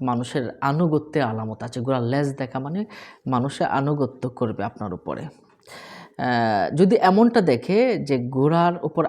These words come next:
আরোহী হচ্ছেন, ঘোড়ার উপরে চড়েছেন, কিন্তু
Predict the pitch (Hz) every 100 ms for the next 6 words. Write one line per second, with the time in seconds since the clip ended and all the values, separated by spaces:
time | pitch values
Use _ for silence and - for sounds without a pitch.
0 | - 147 156 160 202 190 185 160 - _
1 | _ _ - 147 - 123 117 147 165 170
2 | 170 170 165 202 180 117 - 73 - -
3 | - _ - 170 180 175